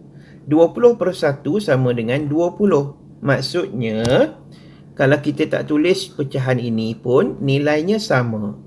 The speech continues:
Okey? Ha, sebab tu, dua puluh ini adalah bersamaan dengan dua puluh per satu.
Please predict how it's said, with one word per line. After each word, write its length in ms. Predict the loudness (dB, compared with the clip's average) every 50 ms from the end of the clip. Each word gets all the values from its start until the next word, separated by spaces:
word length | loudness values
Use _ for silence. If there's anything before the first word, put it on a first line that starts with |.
| -20 -20 -20 -20 -20 -18 -4
Okey? 320 | -2 -2 -2 -2 -6 -12 -20 -20 -20 -18 -10
Ha, 160 | -8 -8 -6
sebab 320 | -4 0 0 0 0 0
tu, 160 | -2 -4 -2 -2
dua 340 | -2 0 0 2 2 0
puluh 300 | 0 -2 -2 0 0 -2
ini 800 | 0 -2 -2 -2 -2 -2 -4 -4 -4 -4 -2 -2 -2 -4 -4 -8 -14 -20 -20 -14 -4
adalah 400 | -4 -2 0 0 0 0 0 0
bersamaan 640 | 0 -4 -4 -2 -2 0 0 0 0 0 0 -2 0
dengan 320 | 0 0 0 0 0 -2
dua 340 | -2 -4 -2 0 2 0 0 0
puluh 400 | -2 -4 -2 0 0 -2 -2 -2
per 160 | -2 -2 -2 -2
satu. 640 | -4 -4 -6 -6 -6 -6 -10 -8 -8 -8 -10 -12